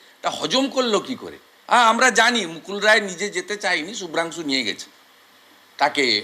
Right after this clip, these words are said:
আহ, বিজেপির এমএলএ তৃণমূলে নিয়ে গেছে ভাইপোর কাছে।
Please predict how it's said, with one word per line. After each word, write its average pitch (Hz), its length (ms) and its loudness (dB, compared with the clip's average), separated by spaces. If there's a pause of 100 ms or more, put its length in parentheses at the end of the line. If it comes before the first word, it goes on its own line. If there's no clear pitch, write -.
(380)
আহ, 90 560 -4 (440)
বিজেপির 170 520 0
এমএলএ 233 400 4 (1080)
তৃণমূলে 202 480 0
নিয়ে 165 280 2
গেছে 117 180 -2
ভাইপোর 120 400 -8
কাছে। - 200 -18